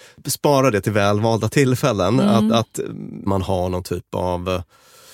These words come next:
Speaker 1: balanserad nivå. Att man använder räknandet pedagogiskt, men inte som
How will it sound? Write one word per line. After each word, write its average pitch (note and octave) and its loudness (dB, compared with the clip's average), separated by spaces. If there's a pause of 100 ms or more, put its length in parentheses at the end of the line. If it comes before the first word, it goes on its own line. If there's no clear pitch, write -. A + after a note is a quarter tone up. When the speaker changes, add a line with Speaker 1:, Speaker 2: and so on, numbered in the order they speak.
(600)
Speaker 1:
balanserad B2+ 0
nivå. E2+ -8
Att G#2+ -4
man A2 0
använder G2+ 0
räknandet F#2+ -4
pedagogiskt, C3+ 0
men A#2+ 4
inte G2 0
som F2+ -4